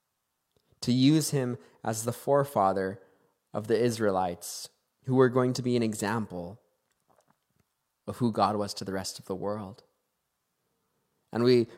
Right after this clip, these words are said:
saw Abraham's life, how he was a man full of faith, but still not without fault.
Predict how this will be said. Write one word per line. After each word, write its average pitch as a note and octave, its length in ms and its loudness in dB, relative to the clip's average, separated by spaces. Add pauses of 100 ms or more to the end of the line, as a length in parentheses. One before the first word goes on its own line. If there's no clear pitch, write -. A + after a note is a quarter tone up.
saw A#2+ 340 4
Abraham's B2 600 4
life, A2 280 4
how A#2 120 0
he A#2 140 0
was A2 160 0
a G#2+ 60 -2
man G#2+ 240 -2
full B2+ 260 0
of A2+ 80 -2
faith, A2 560 -2 (460)
but - 160 -4
still B2+ 360 2
not A2 200 -2
without G#2 360 -2
fault. G2+ 520 -4